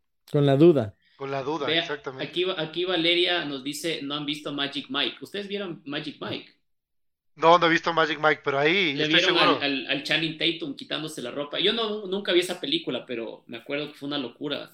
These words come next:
Speaker 3: Todo el mundo
Speaker 2: Sí,
Speaker 3: quería ver esa película.
Speaker 2: y estoy seguro que solo por esa película John Manganiello podría subir a me.
Speaker 3: No,
Speaker 2: Solo
Speaker 3: entonces,
Speaker 2: por esa.
Speaker 3: entonces solo por eso, eh, Henry Papazote
Speaker 1: Absurdo,
Speaker 3: Cavill
Speaker 1: claro.
Speaker 3: está en el nivel de Gary Oldman, weón.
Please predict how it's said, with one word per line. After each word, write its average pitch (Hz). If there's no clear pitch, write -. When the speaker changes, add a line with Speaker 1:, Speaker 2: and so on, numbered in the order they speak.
Speaker 3:
Todo 131
el 131
mundo 135
Speaker 2:
Sí, 170
Speaker 3:
quería 185
ver 117
esa 120
película. 123
Speaker 2:
y -
estoy 180
seguro 185
que 160
solo 185
por 190
esa 190
película 180
John 156
Manganiello 147
podría 131
subir 120
a 123
me. 123
Speaker 3:
No, 165
Speaker 2:
Solo 202
Speaker 3:
entonces, 165
Speaker 2:
por 147
esa. -
Speaker 3:
entonces 165
solo 190
por 180
eso, 170
eh, 123
Henry 160
Papazote 139
Speaker 1:
Absurdo, 160
Speaker 3:
Cavill 127
Speaker 1:
claro. 160
Speaker 3:
está 151
en 151
el 139
nivel 139
de 139
Gary 139
Oldman, 131
weón. -